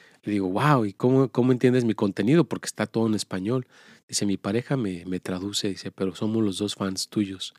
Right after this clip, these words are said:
¿Me das un autógrafo?" Pues me puse nervioso, nunca había dado un autógrafo, le puse mi nombre y todo, pero no le puse dedicatoria ni nada, porque pues, oh, no, no me había pasado <laughs> antes, ¿no? Yo creo que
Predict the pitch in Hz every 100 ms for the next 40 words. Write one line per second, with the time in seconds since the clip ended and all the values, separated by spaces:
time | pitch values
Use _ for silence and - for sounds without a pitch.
0 | _ - - - _ _ 104 101 104 101
1 | 92 - 101 95 98 110 120 113 165 190
2 | 165 123 120 131 - 131 123 123 131 123
3 | 123 120 113 - 110 110 107 110 107 -
4 | - _ - - 101 117 131 113 104 104
5 | 110 110 - 107 104 104 - - - _
6 | _ - 113 104 107 104 104 104 104 104
7 | - 117 117 107 120 - 110 98 98 101
8 | - 107 104 101 98 98 104 107 104 104
9 | 160 - 131 - - - - 58 - -
10 | - 113 110 - _ - 113 123 127 127
11 | 127 143 147 185 170 120 110 117 123 123
12 | 110 120